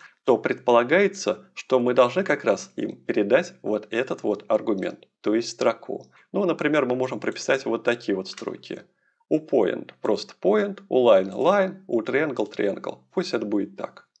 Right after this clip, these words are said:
Ну и чтобы мы могли обратиться вот к этому полю value, пропишем еще один getter, то есть get value. А как раз будет возвращать вот это вот поле value.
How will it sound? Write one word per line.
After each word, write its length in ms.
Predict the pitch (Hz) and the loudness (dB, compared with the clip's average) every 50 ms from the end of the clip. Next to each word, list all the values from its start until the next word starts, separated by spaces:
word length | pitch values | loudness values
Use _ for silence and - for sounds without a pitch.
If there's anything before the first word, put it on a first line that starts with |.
| _ _ _ _ - | _ _ _ _ -2
Ну 140 | 190 196 | -2 -2
и 240 | - - 135 135 135 | -2 -2 -2 -2 -2
чтобы 260 | 135 - - 156 127 | -2 -2 -2 -2 0
мы 120 | 120 131 135 | 0 2 4
могли 360 | 135 139 139 135 143 135 117 | 4 2 2 2 2 2 4
обратиться 920 | 104 - - 110 104 127 131 - - - - - 120 - - - 101 95 98 | 4 4 4 4 6 4 4 4 2 -4 -14 -14 -12 -10 -6 -4 -4 -4 -4
вот 220 | - 107 113 113 - | -2 -4 -4 -4 -6
к 160 | - - - _ | -10 -16 -10 _
этому 340 | - 131 127 123 104 98 101 | -4 -4 -4 -2 -4 -4 -6
полю 300 | 101 - 131 120 104 98 101 | -2 0 0 2 2 2 0
value, 480 | 101 104 98 110 131 170 202 208 - - - - _ - | 0 2 2 2 2 0 -2 -6 -10 -18 -20 -18 _ 0
пропишем 480 | - 135 139 - 226 208 - - 120 | 2 2 2 0 -2 -6 -4 -6 -6
еще 240 | 110 107 - - 156 | -6 -4 -2 0 2
один 340 | 143 123 120 120 120 120 120 _ | 2 2 2 0 0 -2 -4 _
getter, 480 | - 113 104 110 101 - - - - - - _ _ _ _ | -10 -4 0 0 0 0 -2 -6 -10 -10 -10 _ _ _ _
то 60 | - | -6
есть 160 | - - - - | -6 -6 -8 -4
get 240 | - 131 165 180 | -2 -2 -2 -2
value. 420 | - - 98 98 - - - - - - _ - | -2 -2 0 0 0 -2 -4 -8 -10 -12 _ -2
А 160 | - 123 135 | 0 2 2
как 160 | 135 143 131 | 2 2 2
раз 160 | 139 131 117 | 2 0 2
будет 200 | 123 123 120 117 | 2 0 0 0
возвращать 540 | 117 107 117 123 139 139 - - 214 214 214 | -2 -2 0 -2 -2 -2 -4 -4 -4 -4 -4
вот 160 | - 110 - | -6 -4 -4
это 140 | 139 135 - | -4 -4 -4
вот 160 | 98 95 - | -6 -6 -4
поле 220 | 107 110 98 95 92 | -4 -2 -2 -2 -2
value. 400 | 90 - - - - - - | -4 -6 -10 -10 -12 -14 -16